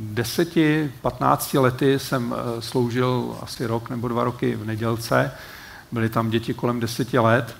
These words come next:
a teďkon jsou z nich dospělí lidi.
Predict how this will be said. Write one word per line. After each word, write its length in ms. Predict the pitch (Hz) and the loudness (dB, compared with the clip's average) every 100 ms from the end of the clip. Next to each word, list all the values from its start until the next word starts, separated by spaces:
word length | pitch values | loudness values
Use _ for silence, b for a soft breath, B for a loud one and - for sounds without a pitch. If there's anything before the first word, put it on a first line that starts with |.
| B B B B - | B B B B -16
a 360 | - 113 110 107 - - - | -2 2 2 0 -8 -20 -8
teďkon 560 | - - - 151 151 147 - | -6 -4 2 2 2 -6 -10
jsou 240 | - 139 | -4 -2
z 40 | 123 | 0
nich 160 | 131 | -2
dospělí 460 | 123 - 135 131 127 | -2 0 2 4 4
lidi. 320 | 117 110 101 | 2 0 -8